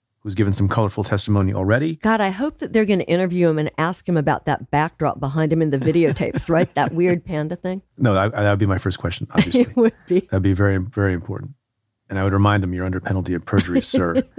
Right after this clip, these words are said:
Speaker 2: <laughs>
Speaker 1: Remember that as you answer this question. And by the way, other people that are very well known to the department institutionally, Jeff Rosen and Rich Donahue, the former acting attorney general and deputy attorney general. I mean, there's so many people that they gotta talk to.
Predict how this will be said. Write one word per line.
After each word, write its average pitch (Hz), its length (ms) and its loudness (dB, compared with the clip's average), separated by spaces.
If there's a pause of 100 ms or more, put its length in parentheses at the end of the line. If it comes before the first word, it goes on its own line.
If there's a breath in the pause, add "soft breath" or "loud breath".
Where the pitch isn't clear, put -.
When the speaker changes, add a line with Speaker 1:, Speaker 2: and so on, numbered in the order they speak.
(120)
Speaker 2:
<laughs> - 240 -6
Speaker 1:
Remember 113 400 4
that 92 160 -2
as 90 140 -4
you 92 80 -2
answer 92 240 -2
this 87 120 -6
question. 110 300 -2 (260 loud breath)
And 156 200 0
by 185 120 4
the 185 80 2
way, 190 280 0 (260)
other 165 180 -2
people 123 300 0
that 107 140 2
are 107 80 2
very 110 260 0
well 120 160 2
known 160 220 0
to 139 100 -8
the 127 80 -8
department 123 560 -2
institutionally, 107 880 -4 (1120 soft breath)
Jeff 113 240 -2
Rosen 127 520 -2 (120)
and 107 160 2
Rich - 380 -2
Donahue, 120 640 -2 (560)
the - 80 -4
former 113 360 2
acting 110 440 -2
attorney 107 280 0
general 101 280 -2
and 95 80 -4
deputy 98 240 -2
attorney 98 240 -4
general. 110 240 -4
I - 20 4
mean, 131 80 6
there's 127 100 2
so 202 140 0
many 220 180 0
people 135 340 0
that 104 80 2
they 104 60 2
gotta 98 200 0
talk 117 320 -2
to. 85 320 -14